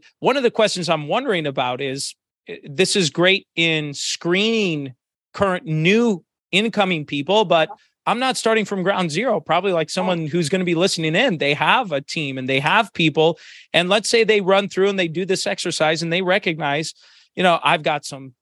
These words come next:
five stars, I've got some three stars and two stars and one stars."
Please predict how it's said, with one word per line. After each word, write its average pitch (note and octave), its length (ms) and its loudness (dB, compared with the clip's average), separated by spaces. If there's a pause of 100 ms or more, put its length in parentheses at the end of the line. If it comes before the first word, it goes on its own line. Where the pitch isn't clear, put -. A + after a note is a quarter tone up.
five A3+ 360 2
stars, A3+ 360 2
I've F3 120 -2
got D3+ 200 2
some C#3 180 -6
three A#3+ 260 0
stars G#3+ 420 2
and D3+ 160 -4
two A#3+ 160 -2
stars G#3 400 0
and E3 100 -4
one G#3 140 0
stars." A3 400 -2